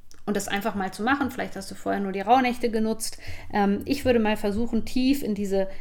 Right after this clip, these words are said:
ähm, Verbindung reinzuspüren. Warum? Äh, weil diese Zeit ja auch geprägt ist von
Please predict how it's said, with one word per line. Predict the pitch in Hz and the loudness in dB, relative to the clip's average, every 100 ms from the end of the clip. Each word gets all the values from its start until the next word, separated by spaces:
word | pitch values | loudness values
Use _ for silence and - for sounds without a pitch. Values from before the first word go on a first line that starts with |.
| - - | -4 -4
ähm, | 196 185 185 - - - | -2 -2 -2 -6 -8 -8
Verbindung | - 214 208 262 262 202 | 0 2 6 8 6 4
reinzuspüren. | 196 262 - - - - 254 247 202 | 2 2 -2 -4 -2 -2 0 0 2
Warum? | 196 196 226 285 403 - - - - - | 0 2 4 6 4 -2 -2 -2 -2 -4
Äh, | 208 208 | -2 -2
weil | 190 185 214 269 311 302 - | -2 0 2 2 2 -2 -8
diese | 202 220 208 | -10 -6 -6
Zeit | 208 - 196 233 | -6 -6 -4 -2
ja | 240 208 | -2 -2
auch | - | -6
geprägt | - - 214 240 277 - | -10 -4 2 2 0 -10
ist | - 214 240 240 - | 0 4 4 0 -8
von | - - 202 202 214 | -16 -4 0 0 -2